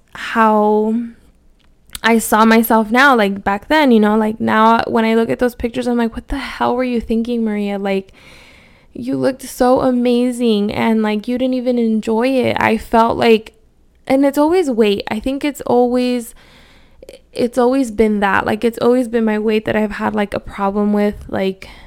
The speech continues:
just being able to accept myself for who I am. Like, I don't mind being plus size or being the size that I am now, 'cause obviously, like, I don't do nothing to change it. It must not bother me that much. And honestly, I don't mind it. Like, I'm, I'm okay. I'm comfortable.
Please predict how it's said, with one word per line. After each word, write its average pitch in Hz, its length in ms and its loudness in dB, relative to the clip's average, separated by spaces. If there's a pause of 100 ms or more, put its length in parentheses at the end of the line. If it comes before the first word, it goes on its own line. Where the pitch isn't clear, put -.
(160)
just 254 300 4
being 285 180 -2
able 254 240 4
to 247 140 -4
accept 226 360 -4
myself 220 420 -4
for 220 100 -6
who 220 160 -4
I 220 100 0
am. 214 280 -2
Like, 220 200 -4
I 240 100 2
don't 294 240 -4
mind 220 480 0
being 214 400 -2 (380)
plus 208 300 -4
size 202 500 2
or 208 80 -4
being 208 280 0
the 208 100 -2
size 208 300 -2
that 208 100 -2
I 202 80 -2
am 208 260 0
now, 196 240 2
'cause 220 320 -2 (320)
obviously, 220 420 4
like, 208 200 0
I 214 80 4
don't 208 140 2
do 208 120 0
nothing 208 300 0
to 202 80 -2
change 196 360 -2
it. 226 100 4
It 240 40 4
must 202 280 2
not 202 180 -2
bother 196 300 -2
me 202 160 -2
that 202 300 -6
much. 247 380 -2 (340)
And - 140 -2
honestly, 339 360 0
I 320 40 4
don't 320 140 2
mind 294 300 0
it. 262 80 2
Like, 214 180 0
I'm, 226 240 2
I'm 240 240 -2
okay. 262 340 -2
I'm 240 160 -2
comfortable. 269 760 -2